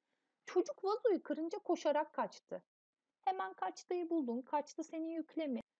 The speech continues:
Bu kez özneyi bulmak için kaçan kim diye soracaksın. Kaçan kim? Çocuk. O zaman benim öznem çocuktur. Çocuk çok sinirliydi. Sinirli olan kim?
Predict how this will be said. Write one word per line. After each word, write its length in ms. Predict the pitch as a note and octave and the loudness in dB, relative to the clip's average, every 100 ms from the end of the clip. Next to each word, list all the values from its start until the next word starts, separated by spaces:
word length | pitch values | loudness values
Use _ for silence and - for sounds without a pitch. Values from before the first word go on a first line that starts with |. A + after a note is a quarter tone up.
| _ - | _ -4
Bu 60 | |
kez 220 | - G#4+ - - | 4 4 4 -2
özneyi 500 | C#4+ B3+ D#4 G#4 - | 0 0 0 0 0
bulmak 360 | C4+ F4 - | -2 -2 -4
için 300 | E4+ - E4 - | -6 -4 -10 -6
kaçan 480 | D4+ D4 D4 D#4+ | -6 -4 -4 -2
kim 360 | - - E4 A#3 | -4 -2 2 2
diye 140 | G#3 | 2
soracaksın. 760 | F3+ F3 D#3+ D#3+ E3+ - - G3 _ _ _ | -2 -6 -6 -6 -8 -10 -18 -18 _ _ _
Kaçan 440 | A#3 A#3 E4+ G#4 G4+ | -10 -6 -6 -6 -8
kim? 300 | - B3+ D#4+ _ _ _ | -4 -4 -4 _ _ _
Çocuk. 600 | - A3+ - - - _ _ _ | 0 0 0 -10 -14 _ _ _
O 100 | F4 | -4
zaman 340 | A#3+ G#3+ G#3 A#3 | -2 -2 -2 -2
benim 240 | C#4 A3+ | 0 -2
öznem 380 | G3 F3 A3+ B3 | -2 -6 -8 -8
çocuktur. 640 | - E3+ - - - - _ _ _ _ _ - | -10 -12 -14 -16 -16 -18 _ _ _ _ _ 2
Çocuk 340 | F4 G#4 - | 4 4 4
çok 200 | A4+ G#4+ | 2 0
sinirliydi. 800 | - D#4+ C4 F#3+ F3 E3+ - - - _ _ _ _ _ _ _ _ | -2 0 2 0 -2 -4 -6 -12 -12 _ _ _ _ _ _ _ _
Sinirli 600 | _ - C4 D4 D#4 D#4+ | _ 2 4 4 4 2
olan 500 | - C#4 A#3+ C#4+ G#4 - | 2 2 4 2 0 -8
kim? 300 | - C4 | -2 -2